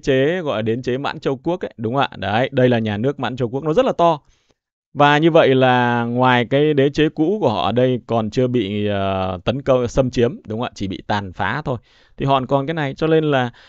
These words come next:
rõ ràng là khi Mỹ chưa ném bom, quả bom nguyên tử thứ hai xuống thì Nhật Bản vẫn còn nguyên cái cơ hội để mà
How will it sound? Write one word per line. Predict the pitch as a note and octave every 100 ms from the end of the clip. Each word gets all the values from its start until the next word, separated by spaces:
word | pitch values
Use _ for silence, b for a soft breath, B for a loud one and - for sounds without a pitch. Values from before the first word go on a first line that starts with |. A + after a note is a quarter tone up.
| b
rõ | - B2+ F3
ràng | D#3+ D3 B2+ A#2+
là | A#2+ A#2 A#2 A2+
khi | - D#3+
Mỹ | D#3 D3+ F#3
chưa | F3+ D3
ném | C#3 C#3+
bom, | C#3+ C#3
quả | G2+
bom | G#2+ A#2+
nguyên | A#2+
tử | A2+ F#2 D#2+
thứ | G2+
hai | A#2+ A#2+ A#2 A2
xuống | A#2 A2 C3+ -
thì | A2
Nhật | G2+ G2 -
Bản | G2 D2+ D2+
vẫn | F#2 C#3
còn | B2 G#2 F#2 F2 F2
nguyên | G#2 A#2+ A2+
cái | A2+
cơ | A#2 A2+
hội | G2 G2+ A#1 G1+
để | G2+ F2 D2+ D#2
mà | E2+ E2 D#2+ D2+ D2+